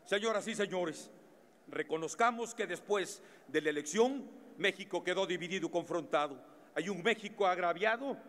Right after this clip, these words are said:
por la miseria y la desigualdad. Hay un México fundido,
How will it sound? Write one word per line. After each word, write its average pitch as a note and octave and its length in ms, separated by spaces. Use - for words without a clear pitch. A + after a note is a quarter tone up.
por F3 160
la F#3 100
miseria F3+ 420
y E3+ 40
la - 100
desigualdad. E3 560
Hay F#3 140
un F3+ 120
México G#3+ 400
fundido, E3 560